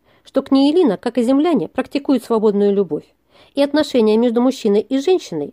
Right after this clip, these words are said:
поскольку они не выходят за общепринятые рамки, являются их личным делом. Но если в земной федерации формальный брак остался в далеком прошлом, то у Книелина,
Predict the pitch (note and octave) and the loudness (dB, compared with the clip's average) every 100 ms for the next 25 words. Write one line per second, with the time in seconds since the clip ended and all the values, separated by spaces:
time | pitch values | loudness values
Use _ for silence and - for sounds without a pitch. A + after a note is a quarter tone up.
0 | _ _ _ - C#4 - A#3 - B3 B3+ | _ _ _ -6 -4 0 0 0 2 2
1 | G#3+ A3+ B3 A3 G3 F3 A3 A#3 - B3 | 4 2 0 -2 -2 0 0 0 -2 0
2 | C4 C#4 E4 F4+ D#4+ C#4+ D#3+ - C4 C#4 | 0 0 -2 0 -2 -4 -12 -4 -2 0
3 | C#4 A3 G3+ - G#3+ - G3+ F#3 E3 D3 | 0 0 -4 -2 -4 -2 -2 -2 -4 -6
4 | D3 _ _ _ _ _ - - - C#4 | -10 _ _ _ _ _ -20 -10 -2 0
5 | C#4 B3 C#4 C#4 G3+ A#3 A3 A#3 F3 - | 0 0 2 4 2 0 0 0 -2 -4
6 | F3+ A#3 B3 A3 A3+ A3 F#3+ - - G#3 | -2 -2 0 2 2 0 -4 -6 -10 -6
7 | A#3+ A3+ A3 A3+ A#3 A#3+ A#3 F#4 - - | -4 -4 -4 0 0 0 -2 -4 -4 -10
8 | D3+ _ _ - _ _ C#4 C4 C#4+ C#4+ | -12 _ _ -20 _ _ -2 0 2 2
9 | D4+ F#4+ G3+ | 4 2 0